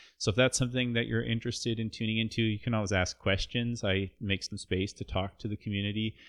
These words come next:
after the video, or if you want to watch it on, uh, your T V screen or, uh, on a computer screen,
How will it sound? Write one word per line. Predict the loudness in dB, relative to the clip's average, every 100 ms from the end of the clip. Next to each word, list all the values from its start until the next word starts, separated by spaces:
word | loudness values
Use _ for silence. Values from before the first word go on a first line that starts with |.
| -18 0
after | 2 2 0
the | -2
video, | 0 2 4 4 2 -2
or | 0 2 2 2
if | -2
you | -2
want | 0 0 0 -2
to | 0
watch | 4 4 2
it | 0
on, | 0 0 -2 -8 -6 0
uh, | 0
your | 0 0
T | 4 4
V | 4
screen | 0 0 2 4 4 2
or, | 2 2 2
uh, | 0 0
on | 0 0
a | -2 -6 -6
computer | -2 0 0 0 -2
screen, | -2 -2 0 -2